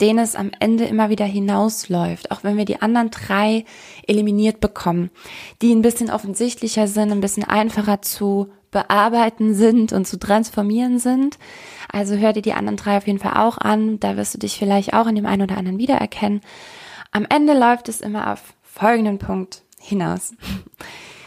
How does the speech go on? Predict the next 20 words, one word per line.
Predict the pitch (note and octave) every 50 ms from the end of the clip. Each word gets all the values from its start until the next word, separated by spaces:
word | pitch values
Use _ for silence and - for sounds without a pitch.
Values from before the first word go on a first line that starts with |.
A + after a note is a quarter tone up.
| - - - - -
Und | - A3+ A3+
das | A3+ C#4+ D#4+ D#4+ -
ist | A3 - - -
der, | A3 G#3+ G#3 G3+ G3 G#3 A#3 B3+ - - _ _ -
dass | G#3+ G#3 G#3+ G#3+ - - - -
du | - G#3+ G#3+ G#3 G#3+ A3 A3+ A3+ - _ _ _ _ _ _ _ _ _ _
in | _ - G3 G3 G3 F#3
Wahrheit, | G3 G#3 A#3 C4 B3+ - - F3+ F3+ F#3 F3+ - - - - - - _ _ _ _ _ _ _
warum | - F#3 F#3+ G3 A3 B3 B3+
du | A#3+ A3+ G3+ F#3+
wirklich | G3 G#3 A#3+ C4 B3+ B3+ - - F#3 F3+ F3+ - - - - - _ _ _ _ _ _ _ _ _ _ _ G3+
nicht | G3 G3+ F#3+ - - -
in | - F#3+ F#3+
deine | G3 F#3+ F#3 F#3+ F#3
volle | - - - A3 A3+ A3+ A3 -
Ausstrahlungskraft | G3+ G#3 - - - G3+ G3 G3 - - - - - -
kommst, | - - - A#3 G#3 G#3+ A#3+ D4+ - - - - _ _ - - - - - _
gar | - G#3+ A3 A#3
nicht | B3 C#4 C4+ -
ist, | - - A#3+ B3 A#3+ - - -